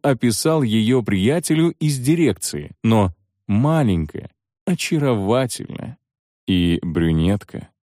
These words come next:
та еще зарисовка. На эти переводческие коллоквиумы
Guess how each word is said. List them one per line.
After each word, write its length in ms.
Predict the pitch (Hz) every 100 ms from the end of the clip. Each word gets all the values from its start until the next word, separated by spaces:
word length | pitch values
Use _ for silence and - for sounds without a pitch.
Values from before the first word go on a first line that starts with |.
| _ _ _ _ _
та 160 | 147 127
еще 340 | 87 - 78
зарисовка. 680 | 71 78 76 - - - - _ _ _ _ _ _ _ _ _ _ _ _ _ -
На 160 | 110 139
эти 240 | 143 123
переводческие 880 | 110 120 123 131 - 101 - 110 95
коллоквиумы 1080 | 113 113 147 - 123 123 127 123 120 113